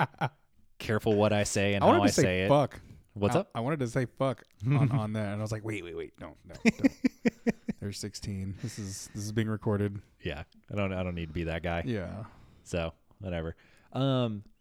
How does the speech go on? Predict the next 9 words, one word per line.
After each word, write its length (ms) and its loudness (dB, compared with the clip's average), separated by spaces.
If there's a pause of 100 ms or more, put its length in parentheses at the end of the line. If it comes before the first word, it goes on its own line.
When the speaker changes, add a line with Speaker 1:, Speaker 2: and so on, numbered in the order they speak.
(140)
Speaker 1:
no, 140 4
I 160 2
appreciate 480 4
that. 240 -4
Like, 300 -2 (840)
I 100 2
appreciate 500 4
that 360 4 (440)
there's, 420 0